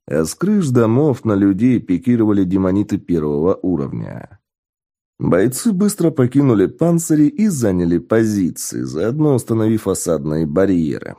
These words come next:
Но положение у них было крайне невыгодное. Хитрые твари метали свои магические атаки и сразу же скрывались в зданиях. Однако в скором времени интенсивность атак начала снижаться, а через пару минут они и вовсе прекратились.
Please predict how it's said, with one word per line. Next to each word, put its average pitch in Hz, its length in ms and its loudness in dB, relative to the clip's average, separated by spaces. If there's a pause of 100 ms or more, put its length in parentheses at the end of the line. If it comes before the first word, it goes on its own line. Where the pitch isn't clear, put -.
(120)
Но 87 320 -2
положение 151 720 2
у 110 60 2
них 120 240 2
было 113 260 2
крайне 110 480 0
невыгодное. 98 1040 -2
Хитрые 117 540 0
твари 110 440 2
метали 104 440 0
свои 98 260 -2
магические 90 760 -2
атаки 135 400 -4
и 101 120 2
сразу 151 380 -2
же 135 120 2
скрывались 110 600 2
в 85 80 -6
зданиях. 76 760 -4 (760)
Однако 139 640 2
в 131 60 0
скором 127 520 2
времени 95 520 0
интенсивность 120 840 0
атак 131 340 -2
начала 113 420 0
снижаться, 127 760 -2
а 185 200 -4
через 190 360 -4
пару 151 300 2
минут 131 360 2
они 127 260 4
и - 40 4
вовсе 127 380 -2
прекратились. - 960 -4